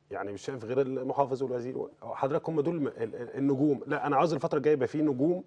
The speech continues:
من خلال الشعب، من الناس العادية، الناس اللي كانت إحنا بناخدها قدوات لينا زي لعيبة الكورة وزي، زي الناس المدربين وزي الناس اللي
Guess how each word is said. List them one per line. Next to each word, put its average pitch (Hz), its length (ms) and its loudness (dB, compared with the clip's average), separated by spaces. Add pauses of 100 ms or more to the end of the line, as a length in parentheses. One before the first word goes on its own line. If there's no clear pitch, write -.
(400)
من 117 80 0
خلال 147 220 4
الشعب، 95 320 0
من 92 60 -6
الناس 120 220 -2
العادية، 104 360 2
الناس 135 180 -2
اللي 131 120 0
كانت - 220 -2
إحنا 139 180 2
بناخدها 123 360 0
قدوات 123 400 0
لينا 127 220 2
زي 107 140 2
لعيبة 107 260 2
الكورة 113 420 0
وزي، 98 460 0 (320)
زي 107 140 2
الناس 139 200 2
المدربين 120 540 0
وزي 107 220 2
الناس 131 220 0
اللي - 220 0